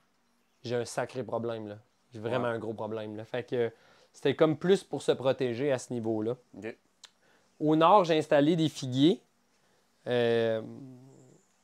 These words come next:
Speaker 1: dans le fond, euh, puis là, ils ont, ils ont resté stallés un bout. <laughs> Puis là, euh,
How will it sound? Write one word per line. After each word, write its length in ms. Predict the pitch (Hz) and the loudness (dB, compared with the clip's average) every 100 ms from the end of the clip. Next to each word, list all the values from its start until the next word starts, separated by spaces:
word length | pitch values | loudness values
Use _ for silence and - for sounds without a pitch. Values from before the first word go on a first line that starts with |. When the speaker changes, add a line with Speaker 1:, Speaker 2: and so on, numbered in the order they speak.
| - _ 127 | -20 _ -4
Speaker 1:
dans 180 | 123 | -2
le 60 | 117 | -2
fond, 360 | - 131 143 135 | 0 2 4 2
euh, 540 | 123 117 113 120 120 117 | 0 -2 -4 -8 -10 -12
puis 140 | - | -2
là, 100 | 120 | 2
ils 100 | 135 | 4
ont, 540 | 123 117 120 117 110 117 _ _ _ 117 | 4 4 0 -4 -8 -14 _ _ _ -2
ils 80 | |
ont 100 | 117 | 0
resté 320 | 120 123 - 170 | 2 0 -2 -4
stallés 420 | - 151 151 175 | 4 6 8 6
un 120 | 156 | 6
bout. 280 | 139 202 - | 4 2 0
<laughs> 1000 | - - - - - - _ _ _ _ - | -2 -8 -12 -18 -18 -18 _ _ _ _ -8
Puis 100 | 113 | 0
là, 140 | 123 | 4
euh, 440 | 127 120 110 110 | 4 4 0 -6